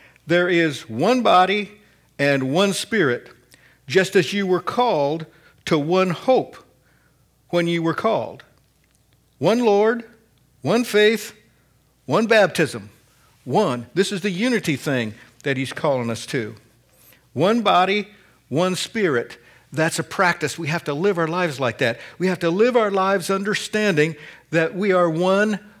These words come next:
body, one corporate body. As we talked about last week, some of us are external parts of the body and others of us are internal parts of the body. But we're one body. We have to stay unified. If we divide up the body of Christ,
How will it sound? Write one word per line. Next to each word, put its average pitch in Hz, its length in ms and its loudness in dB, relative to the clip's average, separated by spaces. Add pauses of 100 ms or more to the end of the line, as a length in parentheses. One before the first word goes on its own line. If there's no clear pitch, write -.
(120)
body, 135 760 0
one 202 300 0
corporate 196 640 -2
body. 170 460 0 (360)
As 147 160 -2
we 185 160 -4
talked - 320 -2
about 170 240 0
last 175 340 0
week, 208 160 -6
some 190 220 -4
of 190 100 0
us 190 180 -2
are 185 200 -4
external 190 560 -2
parts 156 360 -4
of 156 40 -10
the 156 80 -4
body 165 360 -2
and 151 100 -6
others 165 280 -4
of 175 140 -4
us 175 200 -2
are 180 180 -6
internal 180 560 -4
parts - 380 -6
of 113 60 -16
the 120 60 -8
body. 104 400 -12 (960)
But 180 100 -2
we're 175 320 2
one 202 540 0 (460)
body. 143 460 2 (260)
We 156 180 2
have 185 300 -2
to 185 60 -10
stay 190 240 -2
unified. 160 720 -4 (520)
If - 180 -4
we 214 140 0
divide 190 420 0
up 202 140 -2
the 156 80 -4
body 185 300 0
of 160 120 -6
Christ, 196 580 -2